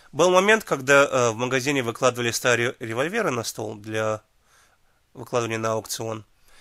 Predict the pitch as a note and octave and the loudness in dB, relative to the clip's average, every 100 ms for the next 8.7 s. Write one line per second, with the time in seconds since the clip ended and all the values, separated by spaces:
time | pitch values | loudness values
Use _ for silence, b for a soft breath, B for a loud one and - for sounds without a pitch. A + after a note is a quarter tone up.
0 | b b D3+ E3 F3 A3 F#3 - - G3 | b b -4 -2 0 -2 -2 -4 -2 -2
1 | E3+ E3 D3+ E3 - E3 E3 E3 D#3 C3 | -2 -4 -2 0 -2 -2 0 2 2 0
2 | A2 - A2+ A#2 - A#2+ A2+ _ _ _ | -2 -4 -8 -6 -10 -10 -16 _ _ _
3 | _ _ _ _ _ _ _ - C#3 D#3 | _ _ _ _ _ _ _ -8 -2 2
4 | D3+ C#3+ C3 C#3+ F3 E3+ D#3+ B2+ C3 - | 2 2 0 2 4 4 2 0 -2 -6
5 | _ _ _ _ _ _ _ b b b | _ _ _ _ _ _ _ b b b
6 | b b b b _ _ _ _ _ _ | b b b b _ _ _ _ _ _
7 | _ - - - D3+ D#3 D3 - D3+ C3+ | _ -10 -8 -2 -2 -2 -4 -4 -2 -2
8 | C3+ G#1 - _ - - - | -4 -14 -20 _ -16 -12 -12